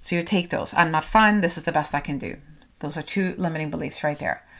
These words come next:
What if leaving lets you be more open to fun experiences? What if the reason you're not fun is because you're always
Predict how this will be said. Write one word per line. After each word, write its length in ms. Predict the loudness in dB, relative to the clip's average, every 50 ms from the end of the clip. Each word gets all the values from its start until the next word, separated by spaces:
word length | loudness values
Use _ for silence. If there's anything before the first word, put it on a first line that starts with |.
| -20 -20 -20 -20 -20 -20 _ 0
What 180 | 4 4 4 4
if 220 | 4 0 -2 -4
leaving 600 | 0 2 2 2 2 0 -2 -4 -4 -4 -6 -6 -8 _ _ _ -20 -20 _ _
lets 480 | -10 0 4 4 4 4 2 -2 -2 0
you 520 | 2 4 4 4 4 4 2 2 0 -4 -8 -12 -6 -2
be 180 | 2 2 4
more 260 | 4 6 4 4 4
open 440 | 4 2 2 2 2 2 0 0 -2 -6 -8
to 240 | -6 -2 -2 -2 -2
fun 340 | -4 0 2 2 4 4
experiences? 880 | 2 0 -2 -2 -2 0 2 4 4 2 2 0 -4 -6 -6 -8 -10 -12 -12 -18 -20 -20 -20 -20 -20 -20 -4 2
What 160 | 4 4 4
if 140 | 4 2 2
the 120 | 2 2
reason 800 | 2 0 0 2 2 2 2 2 0 0 0 0 -2 -4 -6 -8 -14 -20 -20 -20 -20 _ -14 _
you're 280 | -4 0 4 4 4 4
not 280 | 4 4 2 2 0
fun 500 | 0 4 6 8 8 6 4 2 -2 -4
is 180 | -6 -6 -8 -4
because 640 | -4 -6 -4 0 0 2 2 2 0 -2 -4 -4 -2
you're 200 | -2 0 2 4
always 640 | 4 4 4 2 2 2 2 0 -2 -6 -8 -10